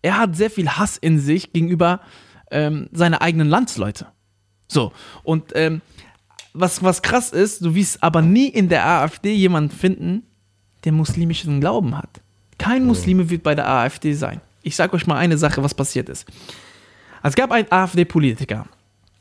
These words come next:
Speaker 1: Dieser A-F-D-Politiker hat sich mit dem Islam befasst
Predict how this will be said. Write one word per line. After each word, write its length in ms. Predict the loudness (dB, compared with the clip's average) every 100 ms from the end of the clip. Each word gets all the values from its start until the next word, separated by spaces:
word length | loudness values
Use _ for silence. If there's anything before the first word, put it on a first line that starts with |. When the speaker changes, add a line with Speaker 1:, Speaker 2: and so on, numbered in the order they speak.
| -20 -20 -20 -4
Speaker 1:
Dieser 360 | 2 4 4
A-F-D-Politiker 1500 | 2 2 0 -2 -2 -2 -4 _ _ -2 0 2 0 0 0 0
hat 120 | -4
sich 120 | -2
mit 100 | -4
dem 100 | -2
Islam 360 | -4 2 2 2
befasst 420 | 0 -8 -10 -12